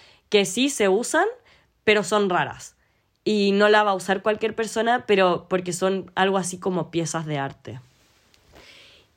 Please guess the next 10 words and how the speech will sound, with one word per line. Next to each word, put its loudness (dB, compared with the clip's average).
Y -2
esta 0
clase 0
me 0
reconectó 0
con -2
mis -2
raíces -2
de -2
tejido. -2